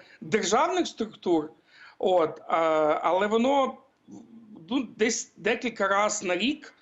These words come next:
від двох до чотирьох, е, і, і, ідуть такі вкиди. От, і, е, скоріше всього, ну, як на мене, то це здається на перевірку,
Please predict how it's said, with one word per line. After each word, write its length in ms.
від 440
двох 640
до 200
чотирьох, 680
е, 400
і, 40
і, 180
ідуть 240
такі 220
вкиди. 580
От, 420
і, 140
е, 180
скоріше 520
всього, 420
ну, 200
як 220
на 60
мене, 280
то 80
це 160
здається 420
на 120
перевірку, 840